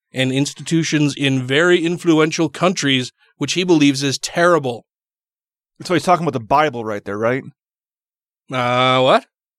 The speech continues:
Speaker 2: People putting out books that are very influential and rich and
Speaker 1: Mm. Live in gilded houses.
Speaker 2: Yeah.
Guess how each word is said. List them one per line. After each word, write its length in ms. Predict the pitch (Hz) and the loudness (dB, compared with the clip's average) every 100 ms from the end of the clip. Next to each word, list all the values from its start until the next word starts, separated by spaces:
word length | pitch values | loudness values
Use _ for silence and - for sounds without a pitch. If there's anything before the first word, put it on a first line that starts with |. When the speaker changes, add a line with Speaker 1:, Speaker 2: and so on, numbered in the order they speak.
| _ _ _ _ _ _ | _ _ _ _ _ _
Speaker 2:
People 260 | 165 156 170 | -10 -4 -4
putting 380 | 139 165 147 160 | -2 -2 0 0
out 180 | 165 - | -2 2
books 360 | 123 139 156 | 2 2 0
that 120 | 143 131 | 0 2
are 100 | 131 | 2
very 300 | 127 143 131 | 4 4 2
influential 680 | 147 165 127 110 120 135 135 | -4 -4 -2 -2 -2 -4 -4
and 160 | 127 | -4
rich 340 | 117 113 - 123 | -2 -2 -4 -10
and 160 | 107 | -6
Speaker 1:
Mm. 540 | 151 160 165 165 151 123 _ _ _ _ - _ | 0 2 2 0 -2 -4 _ _ _ _ -20 _
Live 200 | 151 156 | -2 0
in 120 | 147 | 0
gilded 320 | 143 147 143 135 | 2 2 2 0
houses. 680 | 139 139 135 139 139 143 | 0 0 0 0 0 2
Speaker 2:
Yeah. 300 | 226 143 107 | 2 2 0